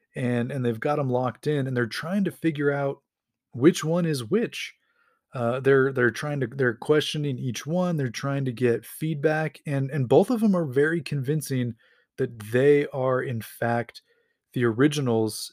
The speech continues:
And so they decide, like, they, they need to go outside of the team and, uh, see what else they can find, to see if they can't find someone who can get to the bottom of it and figure out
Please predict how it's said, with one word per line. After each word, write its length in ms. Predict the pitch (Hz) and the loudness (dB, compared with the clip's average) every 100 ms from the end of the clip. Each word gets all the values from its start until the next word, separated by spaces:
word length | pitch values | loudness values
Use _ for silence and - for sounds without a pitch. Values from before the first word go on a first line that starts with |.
| - | -8
And 400 | 131 120 117 107 | -4 -2 -2 -4
so 160 | - 131 | -2 4
they 140 | 135 | 4
decide, 500 | 123 - 135 135 135 | 4 -2 -2 -2 -2
like, 280 | 127 120 - | -2 -4 0
they, 260 | 131 135 | 0 0
they 300 | 139 143 139 | -4 -4 -2
need 200 | 147 160 151 | -2 -4 -4
to 80 | |
go 520 | 135 135 139 135 131 - _ _ - | 2 2 6 6 6 2 _ _ -8
outside 720 | 139 135 - - 127 127 127 | -6 -6 -6 -2 0 0 -2
of 300 | - 143 113 | -4 -6 -6
the 80 | 110 | -8
team 600 | - - 196 143 110 107 _ _ _ _ - | -10 -2 0 0 -2 -8 _ _ _ _ -10
and, 560 | 131 117 113 113 110 101 - | -2 0 2 0 -4 -8 -10
uh, 240 | 123 110 110 - _ _ _ _ | -4 -4 -4 -14 _ _ _ _
see 280 | - - 160 | -10 -4 4
what 160 | 143 | 4
else 200 | 135 139 - | 4 2 2
they 140 | 135 | 2
can 200 | - 117 | 2 -8
find, 640 | - 143 151 135 120 120 - | -6 -4 -2 -2 -4 -8 -16
to 220 | 151 156 | -16 -12
see 240 | 131 185 | -6 -4
if 80 | 170 | -2
they 100 | 165 | -4
can't 260 | - 151 143 | -6 -8 -6
find 320 | 135 135 131 | -2 -2 -2
someone 340 | - 135 131 | -2 -2 -2
who 180 | 117 131 | -2 -6
can 160 | - 127 | -4 -2
get 140 | 135 | -2
to 80 | 131 | -2
the 80 | 120 | 0
bottom 340 | 113 113 117 | 4 4 2
of 140 | 117 113 | -2 -2
it 60 | |
and 120 | 131 | -8
figure 320 | - 131 123 120 | -6 -4 0 2
out 220 | 117 | 0